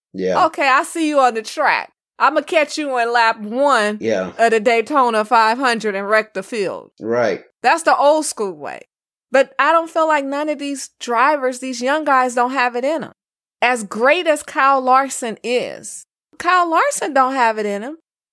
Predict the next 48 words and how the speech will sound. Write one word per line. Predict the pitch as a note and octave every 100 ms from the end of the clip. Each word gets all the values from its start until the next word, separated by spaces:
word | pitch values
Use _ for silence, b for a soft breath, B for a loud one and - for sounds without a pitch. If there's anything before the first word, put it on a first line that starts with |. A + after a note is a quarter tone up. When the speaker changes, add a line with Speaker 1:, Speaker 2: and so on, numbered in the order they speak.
| _
Speaker 2:
He | E4
not | G4+ G4+
gonna | F#4+ D#4+
start | - B3+ A#3+
no | A3+
ruckus. | G#3+ F3 A3+ C#4+ D4 - - _ _
Speaker 1:
Yeah. | B2+ B2 G#2+ G2 - _ _
Speaker 2:
You | G#3+
know, | B3+ C4
if | B3+
somebody | D4+ D#4 D4
starts | C4+ D4+ C#4 C#4+
something | D4 C#4+
with | C4 C4+
him, | D#4 D4+
he | C#4+ E4+
ain't | F#4 F4
gonna, | C#4 B3
he | B3+ E4
gonna | D#4+ C#4+
do, | B3+ C4+ -
I, | C4 D#4+ _ _ -
I'm | D#4
not | F4 D#4+
saying | D#4 C#4
he | C#4+ B3+
gonna | B3
take | A#3+ A#3
the | A3+
Jimmie | F#3+ A3+ A3
Johnson | G3+ G#3+ A#3 C4+ A#3
route, | G#3 G3 G3 F#3+ -
you | - G#3+
know, | G3+ F#3+
and | F#3
be | G3+
a | F#3+
lover | G3 A#3+ G3+ F#3+
and | F#3
not | F#3+ F3+
a |
fighter, | F3+ G#3 A#3+ A3+ F#3+ G#3 -
but | A3 G#3 F#3 - _ _ _
he | A#3+ F4
ain't | E4
gonna | C4 A3+
do | A#3 F#4
nothing. | E4+ D4 D4 D#4